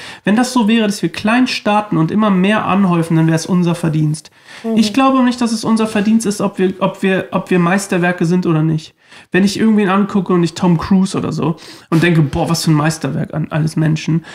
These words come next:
Speaker 1: dann ist das nicht, weil, weil er das gemacht hat. Daran möchte ich nicht glauben. Ich glaube, Gott hat all das, was er schon tut, in ihn gelegt. Und er hat es quasi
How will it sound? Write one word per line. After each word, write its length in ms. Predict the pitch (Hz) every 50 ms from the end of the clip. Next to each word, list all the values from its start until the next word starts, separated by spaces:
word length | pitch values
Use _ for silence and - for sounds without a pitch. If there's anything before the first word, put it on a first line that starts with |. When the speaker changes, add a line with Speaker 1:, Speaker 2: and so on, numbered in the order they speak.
| - - - -
Speaker 1:
dann 120 | 185 214
ist 140 | 226 - -
das 160 | 240 - -
nicht, 320 | 262 294 311 - - -
weil, 200 | 220 214 214 214 - - - - -
weil 200 | 190 208 214 -
er 240 | - 208 226 233 226
das 220 | 226 208 208 - - - - _
gemacht 500 | - 175 165 196 277 339 - - - -
hat. 140 | 180 170 175
Daran 220 | 190 185 208 214 220
möchte 200 | 233 226 - 240
ich 120 | 202 -
nicht 140 | 196 175 -
glauben. 180 | - 247 254
Ich 80 | 202 -
glaube, 240 | - 220 196 196 165
Gott 320 | 147 - 214 208 - -
hat 160 | 214 208 - -
all 280 | - - 277 285 302 302 311
das, 280 | - 262 247 240 - -
was 200 | 220 208 - -
er 120 | 196 202
schon 220 | 202 - 220 190 175
tut, 180 | - 208 185
in 140 | - 208 208
ihn 160 | 220 208 190
gelegt. 260 | 170 160 156 151 147 -
Und 180 | - 160 156 -
er 420 | - 240 262 269 269 247 240 262 - - _ _ _ _ _ _ _ _ _
hat 200 | - 175 185 -
es 140 | 196 - -
quasi 520 | - - 185 190 190 175 180 185 185 -